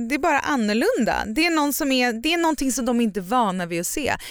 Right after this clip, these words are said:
Eller se, när jag hade varit, eh, gravid med Edith och var ju ganska så tjock, eh, och sen så kom hon och så hade vi bebisen och så åkte vi hem till några kompisar och, eh,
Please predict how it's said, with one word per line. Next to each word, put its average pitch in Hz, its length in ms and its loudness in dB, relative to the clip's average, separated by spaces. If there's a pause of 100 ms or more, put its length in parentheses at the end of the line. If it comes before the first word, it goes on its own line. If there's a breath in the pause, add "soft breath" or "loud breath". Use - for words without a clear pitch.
Eller 247 180 2
se, 254 300 2
när 240 160 2
jag 294 300 4
hade 247 240 -2
varit, 185 560 -2
eh, 196 200 -4
gravid 208 540 0
med 180 380 -4
Edith 202 440 -2
och 160 60 -6
var 160 180 2
ju 165 160 -2
ganska 160 480 -6
så - 360 -6
tjock, - 520 -4 (580 soft breath)
eh, 190 500 2
och 220 160 0
sen 208 140 0
så - 100 -6
kom 165 240 -8
hon 226 400 0
och - 220 -6
så 180 80 -8
hade 156 160 -8
vi 165 100 -4
bebisen 247 760 0
och 208 80 -2
så 208 200 0 (120)
åkte 190 260 -4
vi 175 140 0
hem 165 180 -2
till 160 100 -10
några 160 180 -4
kompisar 240 800 0
och, - 380 -4
eh, 170 280 0